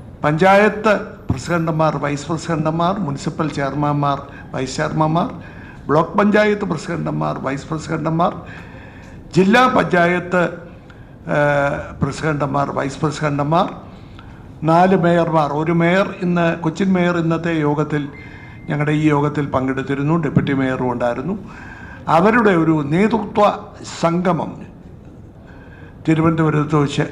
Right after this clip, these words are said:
നടത്താനും ഇന്ന് തീരുമാനമെടുത്തിട്ടുണ്ട്. ഏഹ്, തദ്ദേശ സ്വയംഭരണ സ്ഥാപനങ്ങളുടെ ഭരണാധികാരികളായ കോൺഗ്രസ് നേതാക്കന്മാരുടെ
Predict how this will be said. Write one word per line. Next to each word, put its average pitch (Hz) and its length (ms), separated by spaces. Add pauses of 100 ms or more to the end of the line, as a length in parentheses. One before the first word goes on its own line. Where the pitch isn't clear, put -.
നടത്താനും 139 720
ഇന്ന് 131 360 (260)
തീരുമാനമെടുത്തിട്ടുണ്ട്. 117 1160 (1400)
ഏഹ്, 120 640
തദ്ദേശ 165 380
സ്വയംഭരണ 156 600
സ്ഥാപനങ്ങളുടെ 143 720
ഭരണാധികാരികളായ 151 1400 (100)
കോൺഗ്രസ് 170 520 (720)
നേതാക്കന്മാരുടെ 151 1200